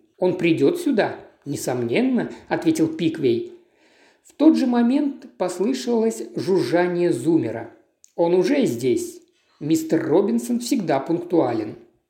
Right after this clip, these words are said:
«Скажите», с любопытством спросил Адам, «кто он в действительности? Как его зовут?» «Его имя», сказал полковник Пиквей, «мистер Робинсон. Это всё, что я знаю и что знает кто-либо другой».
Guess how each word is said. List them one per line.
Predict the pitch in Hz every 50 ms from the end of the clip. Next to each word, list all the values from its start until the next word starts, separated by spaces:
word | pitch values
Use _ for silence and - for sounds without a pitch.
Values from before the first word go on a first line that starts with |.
| _ _
«Скажите», | - - - - 160 214 214 240 233 190 - - 214 233 240 - -
с | - 202
любопытством | 196 185 196 196 196 208 202 - - 196
спросил | 190 - - 185 190 - - 196 180 - -
Адам, | 170 175 170 180 180 175 - - - - _
«кто | - - - 320 320 269
он | 214 185 160
в | -
действительности? | 123 156 202 - - 254 262 233 - - 151 135 127 123 110 - - - 117 107 - - _ _
Как | - 170 180 -
его | 226 233 240 254
зовут?» | 226 226 269 262 240 247 240 175 - - - - - _ _ _ _ _ _ _ - -
«Его | 131 156 160 147 151 - -
имя», | 233 247 277 277 214 160 127 110 - -
сказал | - - - 143 131 135 131
полковник | - - 127 123 - 135 131 135 135 135 - -
Пиквей, | - 240 247 247 220 214 226 226 226 214 - - - - - -
«мистер | 143 165 202 262 240 - - - 214 196 -
Робинсон. | 135 147 151 127 120 117 120 - - - 120 117 113 104 - _ _ _ _
Это | - 170 160 - 143
всё, | 139 - - - 185 240 269 240
что | - - -
я | 143 135 135 120
знаю | 107 120 135 160 202 226 226 226 233 220 - - - -
и | - 185
что | 165 - - 160
знает | 139 120 131 147 175 185 196 190 -
кто-либо | - - - - 135 120 120 127 120 127 127
другой». | 123 127 127 117 117 113 107 104 - -